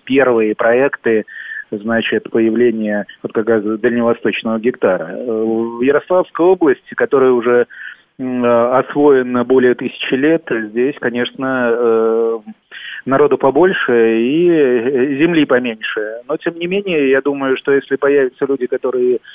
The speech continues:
в состоянии будут, э, привнести что-то новое, э, построить некие новые бизнесы, новые сущности и, значит, развивать нашу страну, то всё равно, где они появятся, там ли, здесь ли, я думаю, что места хватит всем, везде.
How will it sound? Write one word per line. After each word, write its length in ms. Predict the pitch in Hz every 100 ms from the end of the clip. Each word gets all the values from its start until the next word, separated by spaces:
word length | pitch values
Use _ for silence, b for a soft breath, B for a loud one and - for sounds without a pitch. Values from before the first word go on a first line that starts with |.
| B B
в 20 |
состоянии 640 | - - 151 151 135 131 131
будут, 320 | 131 123 113 123
э, 360 | 123 120 117 B B B B
привнести 520 | - 143 147 151 - 135
что-то 300 | - 131 139
новое, 760 | 156 180 156 127 120 117 117
э, 540 | 131 117 117 113 117 107
построить 580 | 123 - 143 143 123 -
некие 460 | 135 135 - 120 120
новые 420 | 139 127 120 117
бизнесы, 600 | 117 139 123 123 - 113
новые 360 | 120 123 117 117
сущности 640 | - 127 - 120 - _
и, 260 | 113 113 113
значит, 340 | 110 120 - -
развивать 500 | 117 120 120 120 120
нашу 180 | 117 -
страну, 440 | - 120 127 151
то 180 | - 117
всё 160 | - 139
равно, 240 | 143 131
где 180 | 113 117
они 160 | 107 107
появятся, 540 | 113 107 101 101 - -
там 240 | 127 139
ли, 180 | 135 113 98
здесь 240 | 110 131 -
ли, 160 | 117 107 B B -
я 100 | 110
думаю, 300 | 120 127 110
что 160 | -
места 260 | 120 120 113
хватит 320 | 113 110 104
всем, 320 | - 127 123
везде. 400 | 110 98 95 110